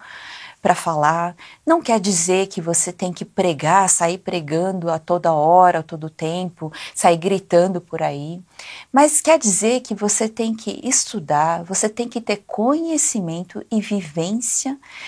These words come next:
desse evangelho tão genuíno, pra que aquilo seja um fundamento, pra que saia de você naturalmente em qualquer momento que seja necessário,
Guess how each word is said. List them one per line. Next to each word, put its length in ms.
desse 360
evangelho 960
tão 240
genuíno, 800
pra 100
que 120
aquilo 380
seja 440
um 120
fundamento, 960
pra 140
que 160
saia 920
de 160
você 640
naturalmente 1120
em 120
qualquer 640
momento 580
que 300
seja 440
necessário, 1200